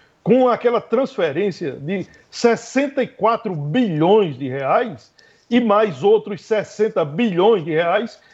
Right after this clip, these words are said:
em renúncia fiscal, né? E esse dinheiro passou a circular,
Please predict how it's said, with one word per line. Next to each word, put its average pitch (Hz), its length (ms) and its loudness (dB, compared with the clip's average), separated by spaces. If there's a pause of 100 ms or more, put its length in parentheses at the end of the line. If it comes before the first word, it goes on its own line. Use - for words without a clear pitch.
(120)
em 320 100 -4
renúncia 247 420 2
fiscal, 127 560 0 (560)
né? 196 220 2 (260)
E 185 140 2
esse 262 260 0
dinheiro 214 440 2
passou 240 440 -6
a 381 40 -6
circular, 156 840 -2